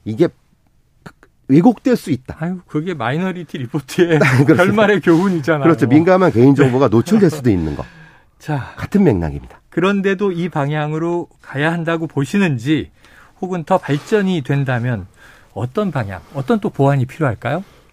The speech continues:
Speaker 1: 뭐 가야 된다고 보는 건 어쩔, 어쩔 수 없습니다. 왜냐하면 구글이 이미 하고 있고.
Speaker 2: 아, 구글이 이미 하고 있고.
Speaker 1: 하고 있고 많은 대도시가 하고 있습니다.
Speaker 2: 네.
Speaker 1: 근데 서울은 안 할 수 없는 거고.
Speaker 2: 아, 그렇죠.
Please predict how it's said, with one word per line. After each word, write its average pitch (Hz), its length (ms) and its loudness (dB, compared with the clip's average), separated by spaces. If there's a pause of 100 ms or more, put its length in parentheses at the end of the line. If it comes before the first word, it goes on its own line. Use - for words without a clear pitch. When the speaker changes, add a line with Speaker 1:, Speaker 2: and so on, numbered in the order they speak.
(340)
Speaker 1:
뭐 190 200 0
가야 180 240 2
된다고 180 300 2
보는 151 200 4
건 185 140 0 (240)
어쩔, 226 220 0 (120)
어쩔 131 220 2
수 165 100 -2
없습니다. 101 200 -4
왜냐하면 - 200 -4 (260)
구글이 208 340 2
이미 151 200 0
하고 220 300 -2
있고. - 240 -4
Speaker 2:
아, 127 100 -10
구글이 139 320 -8
이미 131 160 -6
하고 - 280 -12
있고. 117 180 -4
Speaker 1:
하고 196 220 4
있고 190 180 0
많은 151 360 2
대도시가 123 440 -2
하고 226 200 -4
있습니다. 110 440 -6
Speaker 2:
네. 107 360 -16
Speaker 1:
근데 240 160 4
서울은 220 520 0
안 107 120 0
할 113 80 0
수 - 160 -6
없는 92 300 -4
거고. 76 300 -4
Speaker 2:
아, 123 80 -16
그렇죠. 127 640 -16